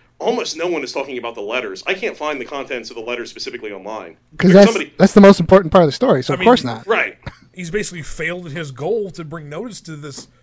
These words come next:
Speaker 3: cause.
Speaker 1: Yeah.
Speaker 3: Instead, we're talking about how he's some kooky loony guy from Florida.
Speaker 1: Right.
Speaker 2: And is it
Speaker 1: And
Speaker 2: really that kooky or loony? I mean, the stuff he's asking for
Speaker 3: No,
Speaker 2: is
Speaker 3: it's,
Speaker 2: necessary.
Speaker 3: it's, it's reasonable. Was that the best way to go about it? Obviously not, but
Speaker 1: Well, what would you suggest?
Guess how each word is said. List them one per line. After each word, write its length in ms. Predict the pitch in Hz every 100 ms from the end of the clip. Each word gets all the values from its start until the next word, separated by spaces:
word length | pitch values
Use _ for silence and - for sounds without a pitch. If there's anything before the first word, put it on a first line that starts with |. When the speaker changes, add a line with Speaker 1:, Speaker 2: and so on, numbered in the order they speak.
| _
Speaker 3:
cause. 640 | - 196 240 143 156 151 _
Speaker 1:
Yeah. 140 | 117 98 - 165
Speaker 3:
Instead, 300 | 156 220 180
we're 60 |
talking 180 | 185 170
about 160 | 160 147
how 100 | 160
he's 140 | 151
some 340 | 131 131 185 143
kooky 300 | 180 165 156
loony 200 | 170 208
guy 200 | 143 143
from 140 | 147
Florida. 400 | 139 190 240 - -
Speaker 1:
Right. 220 | - - _ _ _
Speaker 2:
And 140 | 220 214
is 120 | 220
it 40 |
Speaker 1:
And 80 | 220
Speaker 2:
really 160 | 208 220
that 160 | 190 180
kooky 300 | 196 - 170
or 80 | 147
loony? 300 | 160 180 180
I 40 |
mean, 280 | 147 147 139 _ -
the 120 | 151
stuff 220 | - 226
he's 160 | 175 147
asking 340 | 156 - 143
for 340 | - 139 127 - _ _
Speaker 3:
No, 300 | 311 381 494
Speaker 2:
is 140 | 571 -
Speaker 3:
it's, 100 | 135
Speaker 2:
necessary. 480 | 190 - - 120
Speaker 3:
it's, 120 | 110 220
it's 80 | 185
reasonable. 640 | 170 269 302 202 240 214
Was 160 | 175 170
that 120 | 190
the 80 | 170
best 200 | 175 190
way 60 | 190
to 80 |
go 260 | 185 185 190
about 320 | - 160 202 254
it? 160 | 262 _ _ _
Obviously 640 | 160 196 180 185 165 175 151
not, 420 | 147 247 254 - 170
but 320 | 143 - 262
Speaker 1:
Well, 160 | 156
what 100 | 151
would 80 | 180
you 60 | 262
suggest? 480 | - 135 147 -